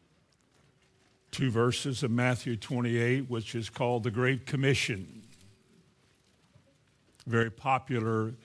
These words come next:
segment of Scripture in which Jesus gave us instruction as to what he wants us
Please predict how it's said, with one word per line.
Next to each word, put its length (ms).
segment 600
of 120
Scripture 760
in 140
which 260
Jesus 920
gave 240
us 220
instruction 600
as 120
to 100
what 220
he 120
wants 480
us 480